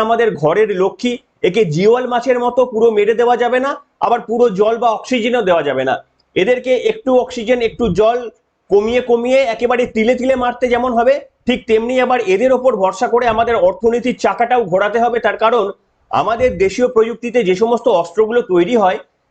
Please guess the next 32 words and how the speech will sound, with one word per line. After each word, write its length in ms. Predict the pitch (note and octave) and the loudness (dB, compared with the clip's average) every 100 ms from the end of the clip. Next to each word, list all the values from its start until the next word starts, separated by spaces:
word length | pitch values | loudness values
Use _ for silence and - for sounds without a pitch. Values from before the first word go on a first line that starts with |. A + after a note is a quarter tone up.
| - | -6
সেগুলো 320 | D#3+ D#3 A3 A#3+ | -2 2 2 2
তো 40 | A#3 | 0
কোনো 240 | F#3+ G#3 | 0 2
একটা 220 | A#3+ A#3+ A3+ | 0 -2 0
দেশের 320 | F#3 F#3+ A#3 | 0 0 -2
বিরুদ্ধে 280 | A3+ B3+ C4 F#3+ | -2 -2 0 2
ব্যবহার 340 | D#3 G#3+ A3+ C4+ C#4+ | 2 2 0 0 0
করতে 220 | C#4 D4 | 0 0
হবে। 200 | C#4+ C4+ D#3 - _ _ _ - | 2 0 -2 -6 _ _ _ -2
গোটা 240 | C#3 A#3+ | 0 0
বিশ্বকে 440 | G3 G3 - B3+ C4 F3+ | -2 -4 -2 0 0 0
জানান 240 | E3+ A#3+ B3 | 0 -2 -4
দিতে 160 | C4+ D4+ | 0 0
হবে 240 | D4+ D4+ D#4 G#3 | 2 0 -2 -2
তো 40 | D#3 | 0
যে 80 | F#3 E3 | 0 0
আমাদের 240 | G3+ A3+ A#3 | -2 0 0
অস্ত্রগুলো 420 | A3+ B3+ B3 C4 C4+ - _ _ - | 0 0 2 2 0 -2 _ _ -2
সফলভাবে 440 | F3 B3+ B3 B3+ B3+ | 0 0 0 -2 0
কাজ 120 | A#3+ B3 | -2 0
করছে 220 | C#4 C#4 C#4 | -2 0 -2
কিনা, 180 | A#3 F3+ B2 - | 0 0 -2 -2
তার 160 | D3+ G3 | -2 -2
জন্য 180 | A#3 C#4+ D4 A#3+ | -2 0 0 0
আমাদের 200 | C4 B3+ | -2 -2
একটা 160 | B3 - A3+ | -4 -4 -2
পাকিস্তান 380 | - G#3 G3+ F3 C#3+ | -4 -4 -4 0 -2
লাগবে। 260 | B2+ C3 - _ _ - | -2 -6 -6 _ _ -6
আর 120 | D#3+ - | -4 -4
পাকিস্তান 400 | F#3+ C4 - C#4 C4 | -4 -4 -2 -4 -2
যদি 180 | C4+ C#4+ C#4 - _ _ - | -2 -2 -4 -6 _ _ -2
মিস 240 | F3+ B3 | 0 2